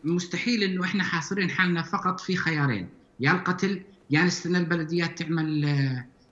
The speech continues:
مراكز إيواء. مش معقول، يعني، يا جماعة، مش معقول. طب النموذج الن-، الناجح في الأردن هو العقبة، البلدية ما عملته، اللي عملته جمعيات، آه، جمعية مجتمع مدني،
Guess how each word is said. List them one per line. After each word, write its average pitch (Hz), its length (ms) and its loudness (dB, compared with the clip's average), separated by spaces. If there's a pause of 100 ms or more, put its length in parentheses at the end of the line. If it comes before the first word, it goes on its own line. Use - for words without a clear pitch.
(200)
مراكز 139 400 4
إيواء. 143 260 2 (100)
مش 175 200 2
معقول، 208 400 2
يعني، 135 200 2
يا 156 80 0
جماعة، 190 300 2
مش 190 180 -2
معقول. 180 360 0 (260)
طب 165 240 0
النموذج 196 540 2
الن-، 185 260 0
الناجح 165 680 0 (320)
في - 140 -4
الأردن 147 460 2
هو 202 200 2
العقبة، 175 440 2 (520)
البلدية 247 500 2
ما 254 120 6
عملته، 175 420 0 (140)
اللي 214 160 -2
عملته 240 320 0
جمعيات، 214 640 -2
آه، 196 240 -2
جمعية 196 540 -2
مجتمع 196 300 -4
مدني، 170 360 0